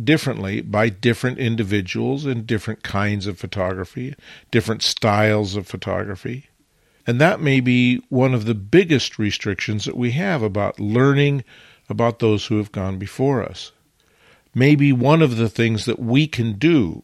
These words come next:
purposefully, strategically, is to expand our media so that we're not just getting a small percentage of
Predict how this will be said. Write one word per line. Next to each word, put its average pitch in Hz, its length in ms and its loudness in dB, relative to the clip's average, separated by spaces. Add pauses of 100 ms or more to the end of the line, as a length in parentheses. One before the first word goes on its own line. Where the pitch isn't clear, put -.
(120)
purposefully, 110 720 -2
strategically, 113 1000 -4 (300)
is 107 140 -2
to 123 140 2
expand 139 640 2
our 110 180 2
media 113 720 0 (680)
so 123 140 4
that 127 100 4
we're 117 160 2
not 135 380 2 (160)
just 139 600 2
getting 131 560 4
a 117 120 0
small 143 640 4
percentage 123 800 0
of 107 280 0